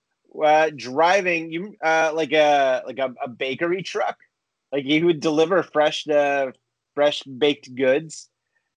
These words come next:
And he was delivering, the commercial was a guy driving this truck, and he was delivering cinnamon rolls.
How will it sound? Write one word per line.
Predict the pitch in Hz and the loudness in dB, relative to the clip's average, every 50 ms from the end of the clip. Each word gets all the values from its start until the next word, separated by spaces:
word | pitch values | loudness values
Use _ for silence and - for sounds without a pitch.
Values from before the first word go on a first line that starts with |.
| _ _ - | _ _ -6
And | - 143 147 151 151 151 147 147 147 135 131 | -4 -2 0 0 0 0 0 -2 -6 -10 -12
he | 139 143 151 156 | -8 -4 -4 -4
was | 156 147 131 | -4 -4 -6
delivering, | 123 151 147 156 151 151 160 160 156 156 147 147 143 - _ _ - | -4 -2 -2 -2 0 2 2 2 2 2 0 -4 -10 -14 _ _ -10
the | 147 | -8
commercial | 156 175 226 208 190 214 | -4 -2 -2 -2 0 -2
was | 202 170 170 | -2 -2 0
a | 156 | 2
guy | 160 160 165 170 175 165 | 2 4 4 4 2 -2
driving | 147 135 123 147 160 165 180 208 214 202 | -4 -8 -4 -2 0 0 0 -2 -8 -12
this | 175 - | -14 -12
truck, | - - 151 139 135 - _ _ _ _ _ _ _ _ _ _ _ - | -6 -4 -4 -4 -4 -8 _ _ _ _ _ _ _ _ _ _ _ -18
and | - 123 | -10 -6
he | 151 156 | -6 -6
was | 143 120 | -6 -4
delivering | 147 156 147 165 196 190 196 202 202 190 170 | -6 -6 -4 -4 -6 -4 -4 -4 -4 -4 -6
cinnamon | 143 - - - - 180 185 190 190 170 151 139 | -8 -10 -10 -8 -4 -4 -2 -2 -2 -4 -4 -4
rolls. | 131 120 113 107 98 101 107 107 107 - - - _ | -4 -4 -2 -2 -4 -4 -6 -8 -12 -14 -16 -18 _